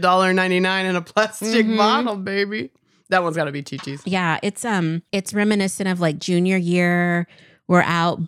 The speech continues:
Speaker 2: having a bonfire and drinking off the same bottle.
Speaker 1: Ugh. Though I did drink one of those at a Frisbee tournament. It was pretty good.
Speaker 2: Okay.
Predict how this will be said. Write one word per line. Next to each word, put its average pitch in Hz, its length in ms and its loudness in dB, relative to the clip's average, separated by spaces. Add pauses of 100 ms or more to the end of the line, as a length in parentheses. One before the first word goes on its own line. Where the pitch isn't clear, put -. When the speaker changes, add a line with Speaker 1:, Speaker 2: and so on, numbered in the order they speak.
Speaker 2:
having 175 260 4
a 165 40 2
bonfire 165 1000 2 (100)
and 160 560 0 (180)
drinking 175 300 0
off 165 140 0
the 170 80 -2
same 160 220 -4
bottle. 143 340 -4
Speaker 1:
Ugh. 220 240 -2 (300)
Though 196 120 2
I 196 60 2
did 185 200 -4
drink 151 200 -6
one 143 100 -10
of 135 60 -14
those 139 160 -10
at 135 80 -14
a 135 40 -18
Frisbee - 320 -20
tournament. - 500 -16
It - 20 -20
was 269 100 -20
pretty - 220 -20
good. - 140 -10
Speaker 2:
Okay. 175 280 -2